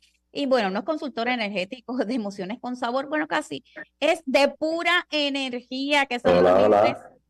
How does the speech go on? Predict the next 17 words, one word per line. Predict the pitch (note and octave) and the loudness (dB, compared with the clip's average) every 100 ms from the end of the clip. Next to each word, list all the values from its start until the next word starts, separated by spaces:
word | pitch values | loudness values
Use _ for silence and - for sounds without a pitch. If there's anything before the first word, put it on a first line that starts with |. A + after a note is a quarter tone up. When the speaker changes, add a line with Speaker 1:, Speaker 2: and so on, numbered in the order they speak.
| - | -6
Speaker 1:
en | C#4 C4+ | -4 0
energía | C#4 C4 D4+ A#3 | 2 4 4 2
renovable | C#4+ C4+ B3 A3 A#3+ | 2 2 2 0 -2
en | B3+ | -4
Puerto | C4+ C4 C4+ | -4 -4 -6
Rico. | A3+ G#3 C4 | -6 -6 -4
¿Cómo | B3 C4+ | -4 -4
estás, | C#4+ B3 A3+ | -2 -2 -2
Edgar? | A#3 G#3 G3 _ _ _ _ | -6 -8 -8 _ _ _ _
Speaker 2:
Bien, | F#2+ E2+ E2 F2+ F2 | 0 4 4 4 4
bien, | F#2 G2 | 2 2
bien. | G2 G2+ G2+ | 2 0 -2
Gracias | F2+ E2+ - | -2 0 0
nuevamente | G#2 G2+ G2+ G2+ | -2 -2 -2 -4
por | G#2 G#2 | -2 -2
recibirnos, | G2 G2+ G2 F#2 | -2 -2 -4 -4
Madeline. | F#2 F#2 F2 | -6 -8 -8